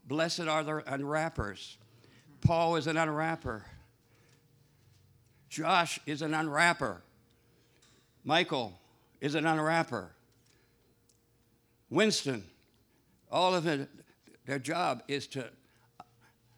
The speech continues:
loose you from the things that hold you back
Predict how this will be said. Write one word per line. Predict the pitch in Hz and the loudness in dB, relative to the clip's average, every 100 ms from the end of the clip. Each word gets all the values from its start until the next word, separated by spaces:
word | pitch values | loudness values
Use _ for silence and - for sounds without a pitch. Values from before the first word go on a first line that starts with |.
| _ _ _ | _ _ _
loose | 143 151 202 - | 0 2 2 0
you | 135 131 123 - | -6 -6 -10 -12
from | 123 123 | -10 -8
the | 110 | -8
things | 170 175 160 147 135 | -4 -2 -2 -2 -4
that | 135 | -8
hold | 117 143 123 | -6 -6 -4
you | 127 | -6
back | 110 143 143 117 | -6 -8 -10 -14